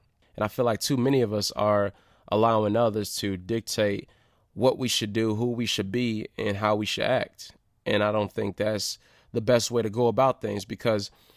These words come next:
you know, those who are doing better than you, those who are successful, you know, they would never laugh at you. It's usually those who are,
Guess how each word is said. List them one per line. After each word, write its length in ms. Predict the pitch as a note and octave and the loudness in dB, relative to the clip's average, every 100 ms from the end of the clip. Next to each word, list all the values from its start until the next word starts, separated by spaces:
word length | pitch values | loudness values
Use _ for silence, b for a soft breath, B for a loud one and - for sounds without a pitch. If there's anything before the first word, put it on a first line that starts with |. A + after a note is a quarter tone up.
| b - | b -4
you 100 | A2+ | 0
know, 180 | A2 | 2
those 360 | G#2+ C3+ F#3 E3+ | 4 4 4 2
who 100 | F3+ | 2
are 100 | C3 | 2
doing 300 | B2+ C#3+ G#2+ | 2 2 2
better 260 | A2+ C3+ C3 | 2 2 2
than 180 | C#3 | 0
you, 160 | C#3 C#3 | -2 -2
those 280 | A2+ C#3 C#3+ | 2 2 2
who 120 | B2+ | 0
are 140 | A#2 | 0
successful, 880 | G2+ - - - B2+ - - B2 A#2+ b b | 0 -4 -4 2 2 2 -2 -4 -4 b b
you 100 | - | 0
know, 140 | A#2+ A#2 | 2 4
they 160 | D3+ | 4
would 140 | D#3+ A2 | 2 4
never 280 | A#2+ C3 A2+ | 4 4 4
laugh 360 | A#2 A#2 A2+ | 4 2 0
at 280 | - F2+ - | -4 -4 -8
you. 120 | - - _ _ _ | -10 -16 _ _ _
It's 140 | A2+ | -6
usually 300 | A#2+ C#3+ B2 | -4 -4 -4
those 340 | G#2+ A#2+ B2 - | 0 0 0 -2
who 140 | A#2 | -2
are, 240 | G#2+ G2+ | 0 0